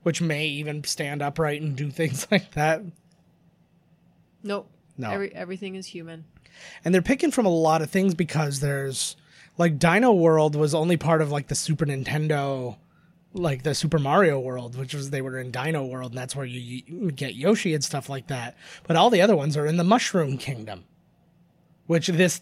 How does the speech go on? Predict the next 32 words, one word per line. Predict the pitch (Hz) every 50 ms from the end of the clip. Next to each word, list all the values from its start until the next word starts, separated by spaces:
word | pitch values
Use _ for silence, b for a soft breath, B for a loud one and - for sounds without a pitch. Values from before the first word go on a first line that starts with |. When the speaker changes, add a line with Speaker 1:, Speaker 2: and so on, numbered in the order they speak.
| _ -
Speaker 1:
technically | - - 185 175 - 202 202 185 - 196 196 196 190 185
is, | 185 196 196 226 247 226 - - B B B B B B
but | 170 160 165
technically | - - 165 156 - - 175 160 - 165 160 147 143 151
isn't. | 170 190 196 226 240 247 254 240 _ _
But, | - 165 147 131 139
like, | 156 170 165 151
again, | 170 180 175 190 175 143 127
this, | 139 135 - - - - - - 180
you | 170 185 190
can't | 170 - 196 170 147
explain | 131 - - - 113 104 98 98
anything. | 95 95 95 95 95 92 87 _ _ _ _ _ _ _ _ _ -
Speaker 2:
There's | 233 240 240 233
no | 254 254
window | 247 262 294 320 339 311
on | 254 220 202
the | 190
back | 180 190 185 185 190
of | 170
that | 160 147 -
cab. | - 180 160 156 151 151 - _ _ _ _ _ _ _ _ b b b b b
Speaker 1:
No. | 285 370 381 311 262 226 - _ _ _ -
Well, | 226 226 220 214
that's | 214 226 220 - -
how | 220 214
you | 208 196 190 190
yell | 185 175 180 180 180 170
Luigi | 165 165 175 208 214 165 151 139 120 107
out | 107 101
of | 101 101
it. | 95 80